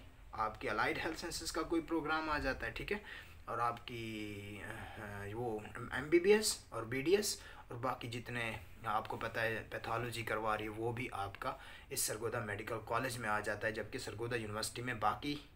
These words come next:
और programs हैं, जबकि ये वाला campus जो है अलहदा है, सरगोधा university से हट कर है, ठीक है। तो उम्मीद है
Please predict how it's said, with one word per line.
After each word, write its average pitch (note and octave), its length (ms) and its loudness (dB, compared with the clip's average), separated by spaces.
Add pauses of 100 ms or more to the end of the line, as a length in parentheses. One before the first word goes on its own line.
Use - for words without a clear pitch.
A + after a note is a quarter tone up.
(200)
और C3 220 -2
programs C3+ 520 0
हैं, C3+ 160 -4
जबकि A#2+ 240 -6
ये C3+ 180 2
वाला C#3 200 6
campus A2 460 0
जो G#2 100 0
है - 140 -2 (440)
अलहदा A2+ 380 2
है, G#2+ 280 0 (240)
सरगोधा A2 380 -4
university G2+ 560 -2
से D3+ 240 -2
हट - 240 0
कर - 280 -4
है, - 160 -8
ठीक D#3+ 160 2
है। B3 100 8 (600)
तो A2 80 -2 (460)
उम्मीद C#3+ 300 0
है F#3 100 4